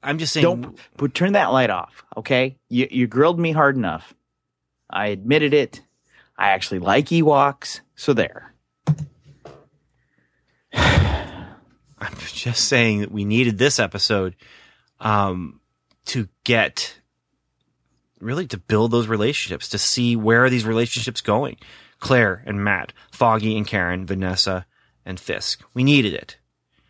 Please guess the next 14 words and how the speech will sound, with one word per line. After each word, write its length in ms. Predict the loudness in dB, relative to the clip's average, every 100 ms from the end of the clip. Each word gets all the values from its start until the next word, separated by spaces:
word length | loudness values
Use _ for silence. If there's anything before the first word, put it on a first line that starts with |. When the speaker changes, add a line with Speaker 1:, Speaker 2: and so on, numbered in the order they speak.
| _ _ _ -6
Speaker 1:
Uh, 400 | -2 -2 -4 -8 _ _ _ _ _ _ -2
it's 240 | -2 -2
slower. 680 | -4 0 2 4 4 2 0 _ _ -16
It's 140 | -14
quieter. 680 | -12 0 2 4 4 4 0 _ _ _ _
There 140 | -2 0
is 120 | 2
still 320 | 0 2 0
action, 580 | 0 -2 0 0 -2 -2
but 140 | -2 -2
it 140 | -2
is 140 | -4
very 340 | 0 2 4 2
brief. 640 | 0 -2 -2 -4 -12 -18